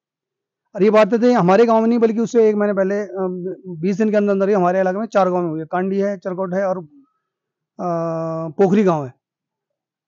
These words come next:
उसमें ये चार दिनों में, चार जो गांव में ये वारदातें हुई हैं और चोरी का pattern एक जैसे ही है। वो ताले तोड़ रहे हैं, उसमें केवल सामान का तो दु-, नुकसान नहीं कर रहे हैं, परंतु सामान ले जा रहे हैं। सामान पैसे का है उनका मेन, जो भी उनको cash मिल जाए।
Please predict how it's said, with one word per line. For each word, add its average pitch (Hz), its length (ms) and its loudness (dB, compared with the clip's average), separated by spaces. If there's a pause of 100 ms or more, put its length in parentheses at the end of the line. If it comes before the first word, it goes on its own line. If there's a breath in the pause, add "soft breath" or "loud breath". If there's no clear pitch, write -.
(200)
उसमें 226 260 2
ये 226 120 6
चार 190 220 2
दिनों 202 140 2
में, 214 320 0
चार 190 220 2
जो 180 320 -2
गांव 175 180 0
में 185 140 0
ये 214 100 -2
वारदातें 170 640 -4
हुई 165 260 -2
हैं 208 80 -4
और 339 340 0
चोरी 202 160 2
का 220 100 4
pattern 208 240 2
एक 208 100 2
जैसे 196 200 2
ही 165 60 -2
है। 131 100 -8 (680)
वो 180 220 0
ताले 185 240 4
तोड़ 196 240 2
रहे 208 160 2
हैं, 226 160 -4
उसमें 185 440 -2
केवल 196 360 0 (280)
सामान 180 360 0
का 202 100 2
तो 202 160 0
दु-, 180 180 -4
नुकसान 185 260 0
नहीं 202 120 2
कर 202 120 -2
रहे 175 140 -4
हैं, 262 160 -12 (480)
परंतु 196 500 2 (180)
सामान 180 320 2
ले 180 100 6
जा 175 120 2
रहे 185 120 -4
हैं। 185 140 2
सामान 175 320 0
पैसे 185 300 2
का 202 240 4
है 160 120 0
उनका 160 180 -4
मेन, 165 220 -4
जो 180 120 -2
भी 185 100 -2
उनको 180 180 -2
cash 170 240 -4
मिल 165 140 -4
जाए। 170 180 -6